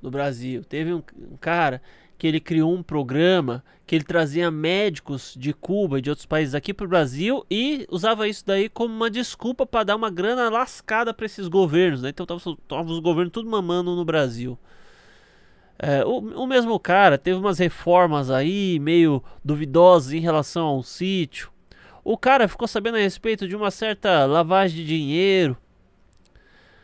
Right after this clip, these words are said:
né? E todo um esquema muito doido, e esse mesmo cara virou liderança de um determinado lugar aí e não usa tornozeleira eletrônica, né? Então,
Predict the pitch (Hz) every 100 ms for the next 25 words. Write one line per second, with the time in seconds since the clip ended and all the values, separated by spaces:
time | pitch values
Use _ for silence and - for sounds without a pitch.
0 | _ _ _ - 175 175 - 311 311 262
1 | - - 233 226 185 147 127 127 160 302
2 | - 160 196 214 214 285 320 - 208 220
3 | - 214 208 180 - 180 165 170 233 -
4 | _ _ - _ _ _ _ _ _ _
5 | _ _ _ _ - 165 175 175 175 185
6 | 247 185 196 240 311 285 196 240 262 247
7 | 240 220 220 233 226 202 240 220 202 262
8 | 233 214 196 214 254 226 214 220 214 220
9 | 269 381 - 180 175 - - _ - _
10 | - 170 - - - - - - - -
11 | - - - - - 143 143 190 302 214
12 | 131